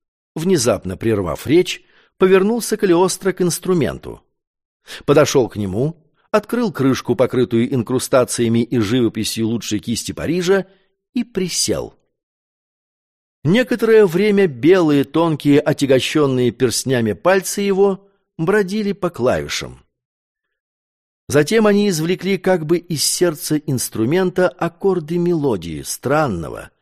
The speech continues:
таинственного, мистического, хватающего за душу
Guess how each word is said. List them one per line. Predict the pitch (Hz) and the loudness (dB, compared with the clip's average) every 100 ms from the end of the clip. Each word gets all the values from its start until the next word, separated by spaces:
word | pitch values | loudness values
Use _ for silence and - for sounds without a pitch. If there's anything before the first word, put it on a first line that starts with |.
| _ _ - | _ _ 0
таинственного, | 135 160 180 - - 95 82 65 64 _ _ | 2 4 2 -2 -6 -8 -8 -10 -14 _ _
мистического, | - 143 143 - - 196 196 175 - 185 180 | -2 0 0 -4 -6 -8 -6 -6 -2 0 0
хватающего | 170 - 160 156 - 165 160 156 - 156 151 147 | -2 -4 -6 -4 0 2 2 0 -2 -2 0 -2
за | 110 113 131 | 0 2 2
душу | 120 113 - 120 | 0 -2 0 -2